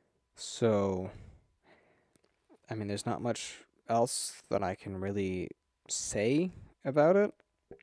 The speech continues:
I wish they did. Trust <laughs> me, I wish I had something to talk about regarding the, the next episode. I do know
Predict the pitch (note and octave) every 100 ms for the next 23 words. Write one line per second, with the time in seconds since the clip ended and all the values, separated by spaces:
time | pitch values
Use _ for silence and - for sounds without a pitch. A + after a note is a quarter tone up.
0 | _ - A#2 G2+ G2 G#2+ - B2+ G#2+ G2+
1 | A2 C#3+ C#3+ - G2+ F#2 - - C#3+ G#2+
2 | G#2 - G2+ A2 G#2 - A2+ A2+ G#2 -
3 | G#2 - G#2+ G#2+ D2 G#2 F#2+ F#2+ G2 -
4 | F#2 F#2 - - F#2 - G#2 - B2+ B2+
5 | - - - - - B2+ C3 C3 D3 D3
6 | D#3